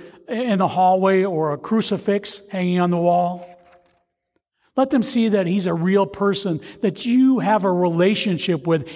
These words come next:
inside of your home. See, if you come to church every day carrying a Bible, and I hope you do come to church every Sunday carrying a Bible, that in and of itself is a statement. It really is.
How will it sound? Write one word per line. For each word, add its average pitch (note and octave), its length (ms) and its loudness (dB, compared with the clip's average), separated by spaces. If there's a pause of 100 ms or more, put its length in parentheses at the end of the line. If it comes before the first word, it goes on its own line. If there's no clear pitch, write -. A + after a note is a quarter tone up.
inside G3+ 800 0
of D#3 140 0
your D3 120 -4
home. C3 480 -8 (1080)
See, - 460 -2
if G3 120 0
you A3 120 2
come C4+ 240 0
to A#3 100 0
church A3+ 380 -2
every G#3+ 260 0
day F#3+ 400 2
carrying F#3+ 380 -2
a F3+ 60 0
Bible, F3+ 480 2 (140)
and G#3 140 2
I G3+ 80 2
hope F#3 260 2
you F#3 120 0
do F#3+ 160 0
come F#3+ 240 -2
to F3+ 80 2
church F#3 400 -2
every F3+ 240 0
Sunday F#3 320 0
carrying F3+ 380 -2
a F3 60 -2
Bible, E3 520 -2 (1200)
that G3+ 300 2
in G#3 360 0 (640)
and F#3 160 0
of F#3+ 120 2
itself F3+ 460 0
is D#3+ 120 -4
a E3 80 -4
statement. E3 640 -6 (260)
It D3+ 100 -10
really E3+ 420 2
is. C#3 420 -4